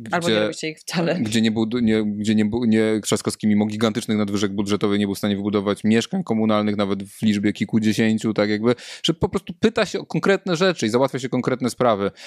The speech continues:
Speaker 2: a nie cały czas uprawia, e, po prostu, e, no, jakieś właśnie lipko, lipko mo-, tra-, mowę trawę, gdzie na koniec chodzi o to, żeby po prostu zrobić dobrze bogatym i korporacjom.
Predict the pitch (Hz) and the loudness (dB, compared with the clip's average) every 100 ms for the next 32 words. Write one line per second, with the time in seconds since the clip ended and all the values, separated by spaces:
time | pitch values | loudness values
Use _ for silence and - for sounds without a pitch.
0 | - 110 113 123 123 113 113 113 104 101 | -4 2 2 2 2 2 2 0 -2 2
1 | 110 104 104 101 101 101 - 101 98 98 | 2 4 2 4 4 2 0 0 2 4
2 | 98 98 104 98 101 - 104 98 98 98 | 2 0 -2 0 -2 0 0 2 2 0
3 | 98 98 98 98 98 101 101 95 92 101 | -2 -2 0 0 0 -2 -4 -4 -2 0
4 | 110 - 107 - - - - 120 - 113 | 0 2 0 0 -4 -12 -2 0 0 0
5 | 110 120 110 123 110 117 117 104 123 127 | 2 2 2 0 2 2 2 2 2 2
6 | 123 - 110 104 113 104 - 104 101 95 | -2 -2 -2 0 0 -2 0 0 0 -4
7 | 104 98 104 104 101 98 98 98 98 98 | -6 -6 -4 -2 0 0 0 0 -2 -2
8 | 95 95 92 95 - - - - | -2 -4 -6 -6 -4 -4 -6 -14